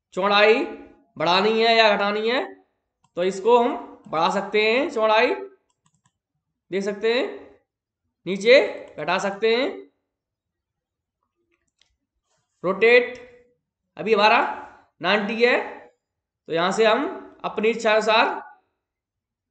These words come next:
कितना भी डाल सकते हैं, बढ़ा भी सकते हैं, देख सकते हैं हंड्रेड हो गया हमारा,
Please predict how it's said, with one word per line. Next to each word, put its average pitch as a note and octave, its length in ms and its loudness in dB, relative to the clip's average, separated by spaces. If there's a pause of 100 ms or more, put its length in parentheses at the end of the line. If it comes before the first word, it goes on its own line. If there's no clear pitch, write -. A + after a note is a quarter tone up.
(600)
कितना G#3 320 -4
भी A3 100 2
डाल G#3 200 2
सकते G#3 280 -4
हैं, A3+ 200 -2 (1400)
बढ़ा E3 240 0
भी A3 100 2
सकते G#3+ 320 -2
हैं, B3 340 -4 (160)
देख G3 140 -4
सकते A3 280 -4
हैं C4 180 -2 (1900)
हंड्रेड G3 300 2
हो G#3+ 120 2
गया A3 200 4
हमारा, A3 260 2